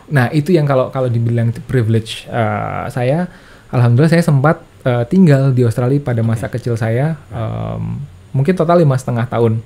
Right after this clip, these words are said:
Speaker 2: Ya. Dan itu harus diakui pasti berkontribusi kan?
Speaker 1: Oh,
Speaker 2: Pada,
Speaker 1: pasti.
Speaker 2: pada masa, ya.
Speaker 1: Karena kalau misalnya enggak, saya nggak tahu belajar bahasa Inggris akan dari mana gitu.
Speaker 2: Iya, iya. Dan di
Speaker 1: Pak
Speaker 2: zaman
Speaker 1: Andi.
Speaker 2: itu pasti mahal sekali.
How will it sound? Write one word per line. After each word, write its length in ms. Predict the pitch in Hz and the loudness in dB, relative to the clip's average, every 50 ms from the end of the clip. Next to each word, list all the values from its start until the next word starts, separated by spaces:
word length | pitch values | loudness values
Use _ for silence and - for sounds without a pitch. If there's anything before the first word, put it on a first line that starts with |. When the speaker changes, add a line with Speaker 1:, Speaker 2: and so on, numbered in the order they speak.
| - - | -10 -14
Speaker 2:
Ya. 220 | 107 92 85 82 82 - - - - - - - | -16 -14 -16 -16 -18 -20 -20 -20 -20 -20 -20 -20
Dan 140 | - 110 113 127 | -14 -10 -10 -10
itu 100 | 131 135 | -8 -10
harus 100 | 117 120 | -8 -8
diakui 380 | 113 98 104 - - 117 110 | -6 -6 -6 -8 -8 -8 -8
pasti 240 | - 95 92 - 113 | -8 -10 -12 -12 -10
berkontribusi 640 | 98 98 98 - 90 87 92 92 98 92 - 98 90 | -12 -12 -10 -12 -12 -10 -10 -10 -10 -10 -10 -12 -14
kan? 120 | 82 76 78 - - - - | -14 -14 -16 -18 -18 -8 -2
Speaker 1:
Oh, 160 | - 160 139 | 2 2 2
Speaker 2:
Pada, 120 | 123 - - - - | 2 0 -4 -10 -12
Speaker 1:
pasti. 340 | - - - 98 - 147 | -10 -8 -6 -4 -2 -2
Speaker 2:
pada 60 | 117 107 | -2 -4
masa, 100 | - - - - - - - - - - - - | -6 -12 -20 -20 -20 -20 -20 -20 -20 -20 -20 -10
ya. 80 | - | -2
Speaker 1:
Karena 200 | - 147 147 190 | 0 2 2 4
kalau 180 | 190 185 156 143 | 4 4 6 6
misalnya 380 | 139 143 139 123 135 127 131 131 | 6 6 4 4 2 0 0 0
enggak, 320 | 120 120 151 190 - - - - - - - - - - - - - - - - - - | 0 0 0 0 -2 -4 -12 -20 -20 -20 -20 -20 -20 -20 -20 -20 -20 -20 -20 -20 -20 -10
saya 160 | - - 160 196 | -4 0 2 2
nggak 160 | 175 131 117 | 2 2 2
tahu 100 | 160 185 | 2 4
belajar 260 | 156 139 135 123 139 120 | 6 6 6 6 6 4
bahasa 220 | 110 123 120 - | 4 2 2 2
Inggris 320 | 120 123 151 220 226 - - - - - - - - - - - - - - - | 2 0 0 0 -2 -2 -6 -16 -20 -20 -20 -20 -20 -20 -20 -20 -20 -20 -14 -8
akan 240 | - 120 - 175 175 | -6 0 4 6 6
dari 220 | 160 165 151 139 | 8 8 6 6
mana 280 | 139 165 226 247 214 214 | 4 4 4 4 4 4
gitu. 180 | 202 165 156 180 | 4 6 4 4
Speaker 2:
Iya, 360 | 196 - - - 110 98 90 | 4 2 -2 -4 -6 -6 -8
iya. 220 | 90 85 82 80 - - - - - - - - - - - - - | -8 -10 -12 -14 -16 -20 -20 -20 -20 -20 -20 -18 -18 -16 -14 -12 -10
Dan 140 | 113 110 110 107 | -8 -8 -8 -6
di 80 | 98 - | -6 -4
Speaker 1:
Pak 80 | - | -2
Speaker 2:
zaman 180 | 135 135 127 117 | -2 0 2 2
Speaker 1:
Andi. 120 | 120 113 - | 2 0 -2
Speaker 2:
itu 80 | - 127 | -4 -8
pasti 240 | 127 107 - - 117 | -10 -10 -10 -10 -8
mahal 280 | 107 98 90 92 92 87 | -8 -8 -8 -8 -10 -10
sekali. 260 | - - 139 135 | -12 -12 -14 -14